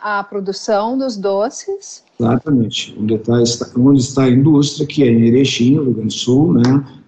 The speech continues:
Speaker 2: Temos também dois C Ds para distribuição, que é em Alagoas, e também um no Espírito Santo.
Speaker 1: Ah, dois C Ds. E, e, e, e creio também que a,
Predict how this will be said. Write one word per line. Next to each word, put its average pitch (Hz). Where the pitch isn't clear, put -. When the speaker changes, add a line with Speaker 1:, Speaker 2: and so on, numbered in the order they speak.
Speaker 2:
Temos 127
também 131
dois 139
C 156
Ds 139
para 139
distribuição, 127
que -
é 107
em 113
Alagoas, 120
e 135
também 135
um 135
no 139
Espírito 135
Santo. 117
Speaker 1:
Ah, 185
dois 196
C 214
Ds. 202
E, 202
e, 208
e, 208
e 214
creio 220
também 220
que 226
a, 220